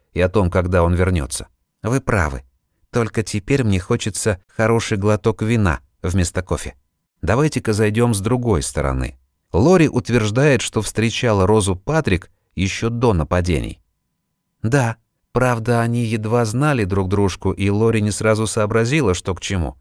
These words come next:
Когда она пару лет назад встретила Розу, та ещё не была замужем за Невиллом и носила девичью фамилию. Они поняли, что уже знакомы, только после того,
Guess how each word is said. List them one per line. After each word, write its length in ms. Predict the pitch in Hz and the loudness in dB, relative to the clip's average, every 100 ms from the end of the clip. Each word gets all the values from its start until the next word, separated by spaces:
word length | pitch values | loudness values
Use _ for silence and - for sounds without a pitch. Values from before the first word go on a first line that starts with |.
| _ _ _ - | _ _ _ -4
Когда 320 | 107 110 110 | -4 2 2
она 160 | 110 107 | 2 0
пару 320 | 117 107 107 | 2 2 2
лет 240 | 107 98 | 2 0
назад 440 | 104 98 117 110 - _ | -2 0 2 0 -4 _
встретила 600 | - 113 117 113 104 104 | -8 0 0 0 0 2
Розу, 380 | 131 147 104 78 _ _ _ _ - | 4 2 2 -4 _ _ _ _ -4
та 120 | 113 | -2
ещё 300 | 123 - 117 | -2 -2 -2
не 140 | 120 | 0
была 360 | 123 139 135 101 | 0 2 2 2
замужем 520 | 104 110 98 90 101 | 2 2 2 0 0
за 140 | 107 | 0
Невиллом 540 | 127 120 90 82 80 78 _ _ | 0 2 2 2 0 -2 _ _
и 60 | |
носила 400 | 107 107 139 143 | -2 0 0 0
девичью 460 | 120 110 104 - 110 | 0 0 -2 -2 -4
фамилию. 580 | 120 127 104 76 73 65 _ _ _ _ _ | -2 0 0 0 -2 -6 _ _ _ _ _
Они 260 | 107 117 123 | -2 -2 -2
поняли, 440 | - 135 120 104 | 0 0 2 0
что 220 | 95 104 | -2 -4
уже 300 | 107 104 120 | -2 0 0
знакомы, 580 | 101 95 92 151 156 101 - - | 2 0 2 2 4 2 -4 -6
только 300 | 123 - 107 | -6 -4 -4
после 380 | 113 117 113 | -2 0 -2
того, 360 | 101 98 117 | 0 2 4